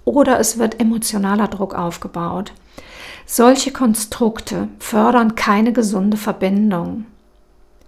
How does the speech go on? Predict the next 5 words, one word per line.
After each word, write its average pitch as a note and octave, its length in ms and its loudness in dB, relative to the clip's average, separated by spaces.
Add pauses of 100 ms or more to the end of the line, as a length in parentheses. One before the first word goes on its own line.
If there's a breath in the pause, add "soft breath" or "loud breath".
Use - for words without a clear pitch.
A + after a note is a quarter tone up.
(640 soft breath)
Wir B3 180 6
müssen C4 560 2
unsere A#3 400 0
Kinder A3+ 400 0
loslassen A3 1080 0